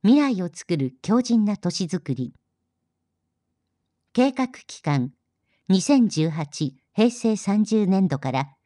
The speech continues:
二千二十一、平成三十三年度の四年間の取り組み。三十八の政策。多様な分野の多岐にわたる課題を解決する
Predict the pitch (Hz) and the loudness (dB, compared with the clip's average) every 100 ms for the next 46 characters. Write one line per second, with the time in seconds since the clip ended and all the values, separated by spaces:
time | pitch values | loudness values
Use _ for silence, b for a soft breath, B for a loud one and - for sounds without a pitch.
0 | _ _ - 190 - 285 226 233 233 170 | _ _ -2 -2 2 2 4 4 2 0
1 | 127 120 131 - 143 - b b 220 247 | -2 -4 -8 -8 -8 -8 b b -2 -2
2 | - 233 220 262 254 147 147 190 202 214 | -2 -2 0 0 0 0 -2 -2 0 2
3 | 208 185 127 131 135 b b 160 196 277 | 2 0 -2 -4 -6 b b 2 4 2
4 | - 160 143 123 143 143 143 135 135 151 | 0 -4 -2 -4 -4 -4 -4 -2 -2 -4
5 | _ _ _ _ _ _ _ _ _ _ | _ _ _ _ _ _ _ _ _ _
6 | _ _ _ _ - 254 277 233 190 180 | _ _ _ _ -4 0 0 0 -2 -2
7 | 175 - 220 147 139 151 143 143 139 139 | -4 2 2 2 0 -4 -2 -6 -6 -8
8 | 131 _ _ _ _ _ - 208 214 262 | -8 _ _ _ _ _ -2 0 2 2
9 | 254 247 262 233 190 156 147 - 240 277 | 2 2 2 2 0 0 -2 -2 -2 4
10 | 233 190 - 180 156 160 156 202 196 175 | 4 4 -2 -4 -4 -4 -4 -2 -2 -4
11 | 180 165 170 170 - 165 147 | -4 -4 -4 -8 -8 -6 -4